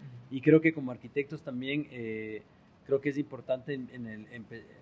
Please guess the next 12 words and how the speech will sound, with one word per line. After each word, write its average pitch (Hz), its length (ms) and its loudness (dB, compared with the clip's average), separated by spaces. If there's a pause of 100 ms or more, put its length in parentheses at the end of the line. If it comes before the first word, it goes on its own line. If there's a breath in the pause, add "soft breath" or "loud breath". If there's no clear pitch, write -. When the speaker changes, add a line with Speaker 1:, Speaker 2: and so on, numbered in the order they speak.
Speaker 2:
ahora 165 360 10
aún 147 360 8
más 185 280 4
en 139 140 -12
pe-, 123 280 -14
en 127 120 -10
pensar 123 760 2
en 139 140 -2
espacios 131 340 -6
mucho 131 260 -12
más 131 200 -2
versátiles 117 640 -6